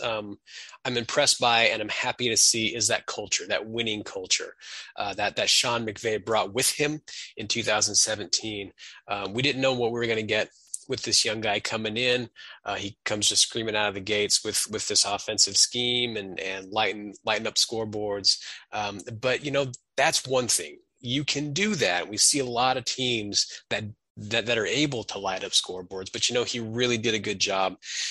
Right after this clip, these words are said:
um, building a culture, a winning culture, and, um, getting players to buy into it. I mean, being in L A is one thing. You have to be a winner, um, if you want to compete in that L A market. Um, but if you want to bring in free agents, you have to have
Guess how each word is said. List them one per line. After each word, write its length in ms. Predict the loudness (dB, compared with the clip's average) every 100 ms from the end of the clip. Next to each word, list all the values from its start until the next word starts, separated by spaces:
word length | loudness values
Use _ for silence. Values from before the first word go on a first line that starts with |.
| -6
um, 300 | -4 -4 -6 -10 -12 -4
building 380 | -2 0 -2 -2
a 100 | -4
culture, 540 | -4 -4 0 0 0 -6 _ -20 -20 -20 -12
a 100 | -10
winning 380 | -4 0 2 0
culture, 560 | -2 -2 0 -2 -4 -10 _ -4
and, 520 | 0 0 2 2 2
um, 200 | 0 -4
getting 240 | -2 -2 -2
players 360 | 2 2 4
to 100 | 2
buy 200 | 2 2
into 340 | 2 0 -2 -2
it. 100 | -8
I 60 | -10
mean, 240 | -10 -10 -2
being 240 | 0 2
in 80 | 2
L 200 | 2 2
A 40 |
is 200 | 0 -2
one 180 | -2 -4
thing. 200 | -4 -2
You 80 | -2
have 300 | 0 -2 -2
to 80 | -4
be 160 | -4
a 80 | -4
winner, 360 | -4 -4 -4 -6 -12 -14 -14 -10
um, 320 | -6 -6 -6
if 220 | -4 -2 -2
you 100 | -2
want 280 | -2 0
to 180 | -2 -2
compete 480 | -6 -8 -6 -4 -4
in 140 | -4
that 180 | -4 -4
L 240 | -4 -6 -6
A 80 |
market. 500 | -6 -4 -4 -4 -6 -6 -12 -16 -16 -8
Um, 380 | -6 -4 -6 -10 -12 -2
but 160 | 2
if 120 | 2
you 60 | 2
want 140 | 2
to 80 | 2
bring 180 | 0 0
in 80 | 0
free 260 | -2 -2
agents, 460 | -2 -2 0 0 0
you 100 | -8
have 440 | -6 -2 0 0 0
to 80 | 0
have 640 | 0 0 0 -2 -6